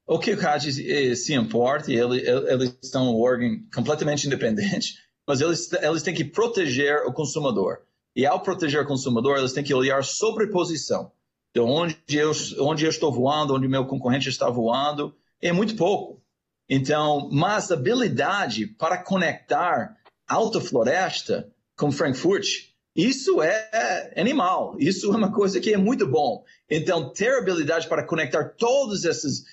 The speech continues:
eh, voos regionais que a Azul tem com qualquer lugar do mundo. E também conectar todos esses lugares com Congonhas, como o aeroporto principal em São Paulo.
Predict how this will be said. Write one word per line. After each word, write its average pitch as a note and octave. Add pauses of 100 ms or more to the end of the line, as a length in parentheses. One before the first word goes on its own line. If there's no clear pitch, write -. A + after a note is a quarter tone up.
(200)
eh, C#3+
voos D3
regionais D3
que C#3+
a B2
Azul A#2+
tem E3 (180)
com F#3+
qualquer E3
lugar E3
do C4
mundo. G#3 (280)
E F#3+
também A#3+
conectar F#3
todos G3+
esses G3
lugares F#3+
com D#4 (380)
Congonhas, D4 (260)
como F3
o G3
aeroporto G3
principal A3+
em -
São A3
Paulo. D#3